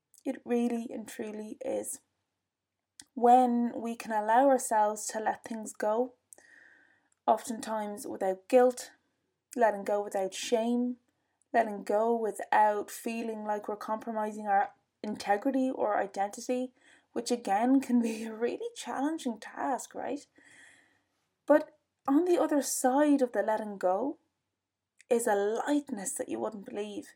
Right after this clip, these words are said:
and this unburdening sensation, and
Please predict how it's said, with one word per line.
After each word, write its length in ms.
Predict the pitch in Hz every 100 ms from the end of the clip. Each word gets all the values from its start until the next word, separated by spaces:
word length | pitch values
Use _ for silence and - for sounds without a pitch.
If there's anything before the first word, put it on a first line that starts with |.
| _ _ _ _ - -
and 640 | 247 233 220 214 214 - - - 202
this 600 | - 233 226 - - - - _ _
unburdening 1040 | 254 240 208 220 226 254 233 214 202 214 220 _ _
sensation, 840 | - - 233 196 220 214 - - - _ _ _ _ _ _ -
and 600 | 254 233 220 214 214